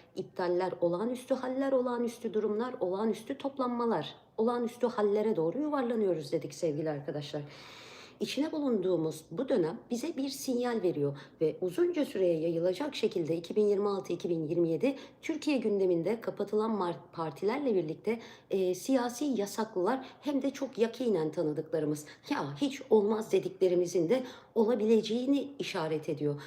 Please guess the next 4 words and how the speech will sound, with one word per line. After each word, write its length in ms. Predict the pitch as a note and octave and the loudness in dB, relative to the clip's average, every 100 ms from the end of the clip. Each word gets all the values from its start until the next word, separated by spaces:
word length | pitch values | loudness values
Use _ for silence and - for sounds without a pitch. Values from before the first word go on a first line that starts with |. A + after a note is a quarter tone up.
| - - | -14 -6
Başak 440 | F3 - E4 - | -6 -4 -6 -4
Burcu'ndaki... 760 | D#4 A#3 F#3 E3+ D#3 - D#3+ A3 - - - - - - | -4 -2 -2 0 -2 0 -2 -2 -10 -20 -20 -20 -8 -2
e, 60 | F3+ F3 F3+ F3 F3 E3+ F3 E3+ - - _ - _ | 0 2 2 2 0 0 -4 -8 -20 -20 _ -20 _
aa, 260 | - B3+ A#3+ | -8 -6 -6